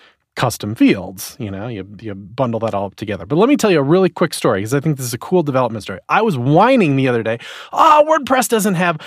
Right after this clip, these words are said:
a good detail summary block." Now, you know what those are in H T M L, right? It's details wraps this chunk, and then there's a summary tag inside it, and the summary tag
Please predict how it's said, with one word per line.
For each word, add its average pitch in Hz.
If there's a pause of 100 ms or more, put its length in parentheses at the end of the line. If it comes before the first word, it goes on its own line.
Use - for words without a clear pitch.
(160)
a 190
good 175 (180)
detail 185
summary 123
block." 98
Now, 156
you 175
know 180
what 147
those 117
are 117
in 123
H 117
T 135
M 110
L, 107
right? 131
It's 117
details 143
wraps 127
this 120
chunk, 143
and 120
then 120
there's 117
a 110
summary 165
tag 117
inside 123
it, 113 (220)
and 143
the 131
summary 185
tag 117